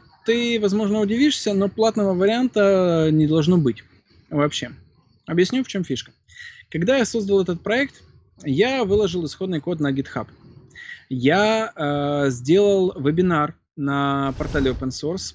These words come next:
по сбору, э, своего антидетекта. Более того, я создал виртуальную машину,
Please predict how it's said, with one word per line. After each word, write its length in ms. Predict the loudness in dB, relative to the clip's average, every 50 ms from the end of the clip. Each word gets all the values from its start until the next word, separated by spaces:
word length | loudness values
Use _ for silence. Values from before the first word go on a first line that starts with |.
| _ _
по 420 | -6 -4 -2 -2 -2 -2 -2 -4 -6 -6 -6
сбору, 680 | -6 -6 -4 -6 -6 0 2 2 2 4 4 2 2 0 -2 -10 -20 -20 -18 -8
э, 360 | -6 -4 -4 -4 -2 -2 -2
своего 340 | -2 0 2 2 4 4 4
антидетекта. 640 | 4 4 4 4 2 2 2 0 -4 -6 -8 -18 -20 -20 -20 -20 _ _ _ -20 -20 -20 -20 _ -4
Более 300 | 2 2 4 4 4 2
того, 260 | 2 -2 -2 -4 -8 -14 _ -20 -20 -18 -10 -8
я 340 | -4 -2 -2 0 0 -2 -2
создал 520 | -2 -2 -2 0 2 2 4 2 2 0 -2
виртуальную 540 | -6 -6 -6 -4 -4 -4 -2 0 0 2 2
машину, 520 | 2 2 0 -2 -2 0 0 0 -2 -4